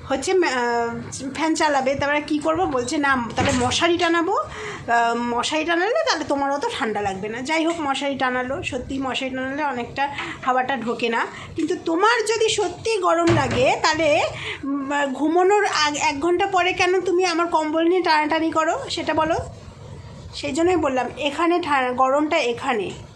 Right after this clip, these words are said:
ঠিক আছে? মানে, উম, উস-, মানে, কী বলবো আর। দেখো, আমি এতক্ষণ শুয়েছিলাম,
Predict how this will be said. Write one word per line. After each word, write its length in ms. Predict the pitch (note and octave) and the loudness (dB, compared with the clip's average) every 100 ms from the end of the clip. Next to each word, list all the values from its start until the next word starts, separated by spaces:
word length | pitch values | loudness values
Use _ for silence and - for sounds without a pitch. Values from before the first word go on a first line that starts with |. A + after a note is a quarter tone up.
| - | -10
ঠিক 140 | D#4+ | -4
আছে? 300 | F4+ B3 G3+ - - - - - - - | -4 -4 -8 -10 -18 -18 -18 -16 -16 -8
মানে, 320 | A#3 A#3+ A#3+ | -4 0 0
উম, 380 | B3 A#3+ A#3 A#3 | 0 -2 -4 -2
উস-, 320 | A#3 A#3+ - | -2 -4 -6
মানে, 300 | A#3+ A3+ A#3+ A#3 | -8 -6 -6 -4
কী 100 | D#4 | -4
বলবো 360 | C4+ A3 A3 G#3+ | -4 -2 -2 -2
আর। 200 | F3+ G3 - - - - - - - - | -2 -4 -10 -16 -16 -16 -16 -16 -16 -4
দেখো, 240 | C4+ D4+ F#4 | 0 2 4
আমি 240 | D#4 E4 | 4 4
এতক্ষণ 440 | E4+ - F4 F#4 | 4 0 -2 0
শুয়েছিলাম, 580 | F#4 F#4+ F#4 F#4 F4+ D#4+ | 2 2 0 0 2 2